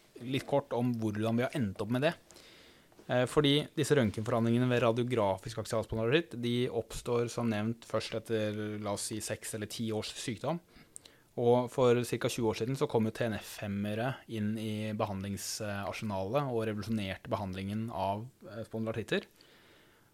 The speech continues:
Og, eh, samtidig som det så var det,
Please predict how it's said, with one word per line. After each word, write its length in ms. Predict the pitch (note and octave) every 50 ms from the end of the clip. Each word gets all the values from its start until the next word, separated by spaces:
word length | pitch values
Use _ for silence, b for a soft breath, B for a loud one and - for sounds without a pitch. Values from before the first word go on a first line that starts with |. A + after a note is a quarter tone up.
| b b
Og, 340 | C3 B2+ B2+ C3+ C#3+ C#3 - - -
eh, 180 | - D3+ C3+ B2 - _ _ - D#3+ C#3
samtidig 760 | B2 - - D3+ C#3+ C#3+ - B2 A2+ B2 C#3 C#3 C#3 C#3+ C3+
som 180 | C#3 - D3 C#3
det 140 | C#3 D#3+ F3 D#3+
så 320 | - - D3+ D3 D3 C#3+ C#3 D3 D3 D3
var 140 | D3 C#3
det, 580 | C3 C3+ C3+ C#3 C#3 D3 D3+ C#3+ C#3 C#3+ D3 D3